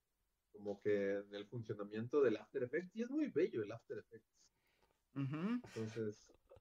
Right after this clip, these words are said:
Speaker 2: A mí me estresa, a mí me, me, me da como ansiedad los rombitos. Justo, es como lo mismo, me pasa lo mismo que con las cuentas de la hoja verde de contador, ¿no? O sea, como tiene que ser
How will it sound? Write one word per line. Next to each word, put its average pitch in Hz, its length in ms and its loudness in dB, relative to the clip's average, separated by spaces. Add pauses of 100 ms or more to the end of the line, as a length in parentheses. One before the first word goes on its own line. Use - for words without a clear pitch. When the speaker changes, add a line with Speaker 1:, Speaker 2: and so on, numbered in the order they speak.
(420)
Speaker 2:
A 165 120 6
mí 233 120 10
me 294 80 10
estresa, 160 720 6
a 151 80 2
mí 220 200 6
me, 180 160 6
me, 156 220 6
me 151 140 6
da 175 240 6
como 208 180 2
ansiedad 151 520 6
los 160 180 4
rombitos. 131 720 2 (260)
Justo, 269 280 8
es 202 100 12
como 269 260 4
lo 180 140 12
mismo, 226 380 8 (240)
me 220 120 4
pasa 311 280 10
lo 294 100 4
mismo 254 220 2
que - 120 -2
con 170 160 2
las 143 160 6
cuentas 185 320 4
de 165 100 6
la 135 100 8
hoja 160 220 6
verde 151 340 2
de 123 100 0
contador, 123 580 2
¿no? 127 160 2
O 185 40 4
sea, 185 160 4
como 165 200 0
tiene 277 240 0
que 226 120 2
ser 226 200 8